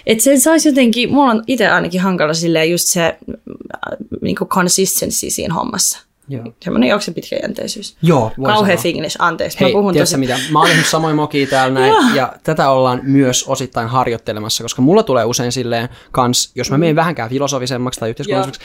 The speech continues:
Speaker 1: Joo, joo.
Speaker 2: niin aika iso osa siitä mun tiedosta on tullut nettikeskusteluja
Speaker 1: Niin.
Speaker 2: kuuntelemalla ja nimenomaan englanniksi, niin
Speaker 1: Mm.
Speaker 2: mulla se terminologia saattaa olla hakusessa, niin tää
Speaker 1: Joo.
Speaker 2: on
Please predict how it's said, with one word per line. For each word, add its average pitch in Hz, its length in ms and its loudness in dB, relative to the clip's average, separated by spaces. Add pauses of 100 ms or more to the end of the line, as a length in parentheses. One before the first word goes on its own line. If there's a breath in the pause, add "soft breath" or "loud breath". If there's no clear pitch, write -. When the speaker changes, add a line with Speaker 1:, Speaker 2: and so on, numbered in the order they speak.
(100)
Speaker 1:
Joo, 190 80 -10
joo. 185 40 0
Speaker 2:
niin 151 100 4
aika 160 140 2
iso 156 360 0
osa 143 260 -2
siitä 135 280 0
mun 143 240 0
tiedosta 123 440 -2
on 151 200 0
tullut 139 320 0
nettikeskusteluja 117 840 -4
Speaker 1:
Niin. - 80 -4
Speaker 2:
kuuntelemalla 143 720 0
ja 127 100 -4
nimenomaan 113 440 -2
englanniksi, 170 580 -6
niin 139 220 -2
Speaker 1:
Mm. - 60 -4
Speaker 2:
mulla 135 160 0
se 127 80 -4
terminologia 110 600 -2
saattaa 101 420 -4
olla 98 140 -4
hakusessa, 101 560 -8
niin 104 200 -4
tää 175 140 2
Speaker 1:
Joo. - 100 2
Speaker 2:
on 160 60 -2